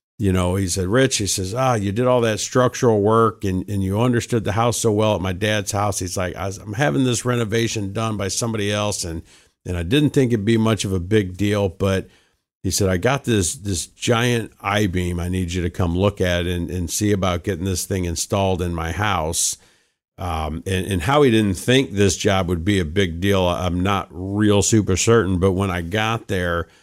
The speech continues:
you know, there's this giant steel I-beam, and they're opening up a wall in the first floor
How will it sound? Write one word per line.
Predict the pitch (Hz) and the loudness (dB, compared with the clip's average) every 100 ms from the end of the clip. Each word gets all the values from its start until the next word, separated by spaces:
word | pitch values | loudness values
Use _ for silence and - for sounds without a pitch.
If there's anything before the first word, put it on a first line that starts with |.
| _ _ _ _ - | _ _ _ _ 0
you | 92 | 2
know, | 90 87 | 4 2
there's | 90 85 | 2 0
this | 85 85 - - _ | -2 -4 -4 -8 _
giant | - 180 170 156 127 110 | -2 2 4 4 4 0
steel | - 123 117 | 0 4 4
I-beam, | 110 107 110 98 95 92 92 | 4 4 2 2 0 0 -2
and | 101 | -2
they're | 95 92 123 | -2 -2 2
opening | 127 127 139 123 | 2 4 2 2
up | 110 | 2
a | 104 | 0
wall | 95 98 101 104 101 95 95 | 2 4 6 6 4 2 0
in | 104 92 | -2 -2
the | |
first | 87 - 110 104 - | -2 2 4 4 0
floor | 98 104 101 95 90 87 | 0 4 4 4 2 -2